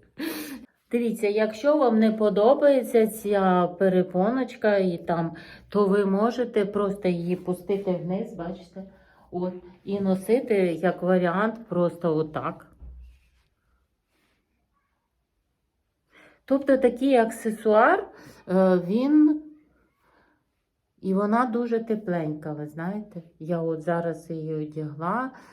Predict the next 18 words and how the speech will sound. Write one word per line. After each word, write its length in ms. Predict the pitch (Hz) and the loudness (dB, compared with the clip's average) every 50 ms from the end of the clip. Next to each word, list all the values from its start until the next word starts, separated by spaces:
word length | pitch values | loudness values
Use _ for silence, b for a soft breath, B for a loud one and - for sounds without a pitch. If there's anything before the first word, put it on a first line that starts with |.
| B B - | B B -12
дуже 340 | 143 180 202 202 185 185 165 | -8 -6 -4 -2 0 -2 -2
приємна, 720 | - - 160 165 165 156 160 175 202 233 254 240 226 202 190 | -2 -6 -8 -10 -8 -6 -6 -4 -4 -4 -4 -4 -4 -6 -6
така 300 | - 180 185 - 170 160 | -6 -8 -10 -8 -10 -14
тепленька, 920 | - - 160 151 - - 151 151 - - 160 185 214 247 254 233 - 190 | -10 -10 -12 -12 -10 -10 -8 -8 -8 -4 -4 -2 -2 -2 -4 -4 -4 -2
еластична 840 | 185 175 170 170 165 165 165 - - - 202 233 247 - - 196 190 | -2 0 0 -2 -2 -4 -6 -8 -6 -2 -2 -2 -2 -2 -4 -6 -6
пов'язочка. 560 | - 175 156 165 156 143 147 147 - - 165 | -4 -4 -4 -4 -4 -4 -6 -8 -6 -6 -4
От 120 | 156 156 | -4 -4
бачите, 380 | 156 208 262 - - - - 175 | -4 -4 -6 -6 -8 -8 -6 -6
от 180 | 160 156 160 - | -6 -6 -6 -8
так, 240 | 180 180 180 - | -8 -8 -8 -8
як 200 | 170 160 156 156 | -8 -8 -8 -8
я 80 | 165 160 | -10 -10
казала, 440 | 156 - 160 151 156 147 139 139 135 | -10 -12 -12 -10 -10 -8 -8 -10 -10
вона 220 | 135 139 143 143 | -10 -12 -12 -12
така, 300 | 143 143 143 - - 143 | -14 -14 -16 -16 -14 -14
як 260 | 143 147 143 139 - | -14 -14 -16 -16 -16
вафелька. 680 | 131 131 139 135 139 - - - 143 143 - - - 156 b b b b b b b b b b b b b b b b b 165 | -16 -16 -14 -16 -16 -16 -16 -16 -16 -16 -16 -18 -18 -20 b b b b b b b b b b b b b b b b b -4
Можливо, 800 | 170 180 170 - 170 180 208 240 254 247 247 240 220 220 B | -2 -2 -2 -2 -2 -2 0 0 0 0 0 -2 -2 -4 B